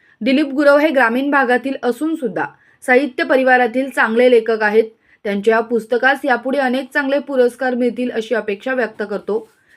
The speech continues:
साहित्यिक डॉक्टर लक्ष्मण शिंदे म्हणाले, "अतिशय दर्जेदार पुस्तक असून ग्रामीण भागातील अनुभवाचे बोल, तरुण कसा व्यसनाधीन होतो, शेतकरी कसा संघर्ष करतो,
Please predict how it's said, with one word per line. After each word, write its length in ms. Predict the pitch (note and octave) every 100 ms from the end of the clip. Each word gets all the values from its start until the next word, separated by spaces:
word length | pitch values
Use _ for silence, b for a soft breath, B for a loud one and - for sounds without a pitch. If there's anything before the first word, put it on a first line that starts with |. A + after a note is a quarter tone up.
| b -
साहित्यिक 520 | C#4 C#4+ D4+ - D#4+
डॉक्टर 280 | C4+ A3+ C4+
लक्ष्मण 420 | C4 A#3 - C4+ C#4
शिंदे 300 | C4+ A3+ A3+
म्हणाले, 360 | A3+ A3 A3+ - b b -
"अतिशय 360 | B3+ D#4 F4+
दर्जेदार 500 | F4+ D#4 B3+ C#4+ C#4+
पुस्तक 420 | C#4+ C#4+ - C4
असून 300 | C4 B3+ C#4
ग्रामीण 360 | C4+ A#3 A3 C4
भागातील 440 | C4+ B3 A3+ C4
अनुभवाचे 640 | D4 A#3 A3 A#3 A3+ A3 C4
बोल, 280 | A#3+ A#3+ D3 b b b A#3
तरुण 260 | A3+ C4+
कसा 280 | C4 A#3+ C4+
व्यसनाधीन 500 | C4 B3+ B3+ A#3 A#3+
होतो, 420 | A#3 A3 A#3+ - b b
शेतकरी 460 | - C4+ C4 D4 D#4+
कसा 260 | D4+ D4
संघर्ष 440 | D#4+ D#4+ C#4+ D4 D4
करतो, 520 | C4 A#3+ A3 C4 b